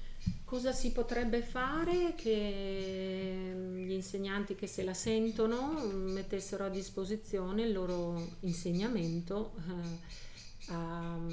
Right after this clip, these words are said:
a vari livelli, mm, quindi in ambienti diversi, chiamiamoli così.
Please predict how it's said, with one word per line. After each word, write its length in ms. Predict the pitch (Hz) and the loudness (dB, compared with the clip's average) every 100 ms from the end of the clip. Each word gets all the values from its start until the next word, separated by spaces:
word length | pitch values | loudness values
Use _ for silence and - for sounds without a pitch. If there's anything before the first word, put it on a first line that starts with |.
| 165 165 - - - - | -4 -6 -10 -12 -14 -8
a 60 | - | -2
vari 280 | 180 175 196 | 0 2 2
livelli, 680 | 214 180 170 165 160 165 170 - 226 | 4 2 2 0 -2 -4 -6 -10 -6
mm, 920 | 180 175 170 165 165 165 165 165 165 165 - - - - - - - - - - - - - | -4 -2 -2 -2 -2 -4 -4 -4 -6 -8 -10 -10 -8 -8 -8 -10 -8 -10 -10 -12 -12 -12 -12
quindi 800 | - 208 208 202 202 226 220 - - - - | 0 4 6 6 4 4 4 0 -10 -14 2
in 180 | 226 220 | 6 8
ambienti 640 | 226 208 226 262 262 277 | 8 8 6 6 2 2
diversi, 840 | 233 196 170 170 175 - - 175 175 - | 4 4 4 0 -2 -4 -2 -2 -2 -8
chiamiamoli 640 | - 196 196 196 202 196 190 | -6 -4 -2 0 0 0 -2
così. 480 | 196 175 170 160 | -4 -2 -2 -4